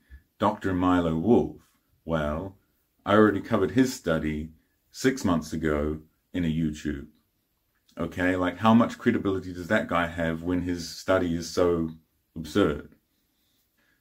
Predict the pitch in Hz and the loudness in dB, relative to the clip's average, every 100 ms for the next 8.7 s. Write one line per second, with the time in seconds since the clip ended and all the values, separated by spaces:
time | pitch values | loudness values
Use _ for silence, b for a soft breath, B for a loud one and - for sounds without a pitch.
0 | _ _ _ - 104 123 120 107 - 104 | _ _ _ -2 4 6 6 4 0 0
1 | 82 73 73 _ _ _ 113 120 123 - | 0 -4 -12 _ _ _ 2 4 4 2
2 | 113 101 - 113 110 90 80 87 87 98 | 0 0 2 2 2 -6 -4 -6 -2 -4
3 | - 92 78 - - 78 - 78 78 - | -4 -6 -4 -6 -6 -10 -8 -8 -8 -10
4 | 76 73 - 95 110 107 - 107 104 98 | -10 -10 -4 6 6 6 2 0 2 0
5 | 95 95 90 82 80 92 85 78 92 90 | 0 0 -2 -4 -6 -4 -4 -2 0 0
6 | 80 78 - 92 110 101 92 92 92 90 | 0 -2 0 4 4 4 0 -2 -4 -6
7 | 87 - _ _ - 90 92 87 80 - | -6 -12 _ _ -4 0 2 2 -2 -2
8 | 104 80 90 98 78 78 | -4 0 2 2 2 -6